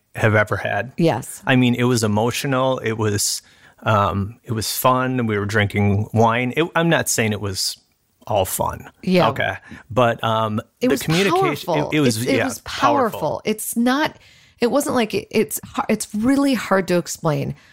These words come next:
Speaker 2: And unless you're in it, you won't understand. It's like this closeness that you'll never experience with anybody else.
Speaker 1: Right.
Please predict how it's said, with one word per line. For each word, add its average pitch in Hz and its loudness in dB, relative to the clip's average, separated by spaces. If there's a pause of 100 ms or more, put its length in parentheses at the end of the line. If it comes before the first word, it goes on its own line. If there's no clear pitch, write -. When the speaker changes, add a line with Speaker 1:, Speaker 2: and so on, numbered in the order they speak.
(340)
Speaker 2:
And 180 2
unless 175 0
you're 220 0 (100)
in 170 2
it, 202 0 (1040)
you 185 0
won't 202 4
understand. 160 -2
It's - -4
like 165 0
this 165 0
closeness 185 -2
that - -6
you'll 165 2
never 175 2
experience 170 -4
with 151 -2
anybody 147 0
else. - -4
Speaker 1:
Right. - -2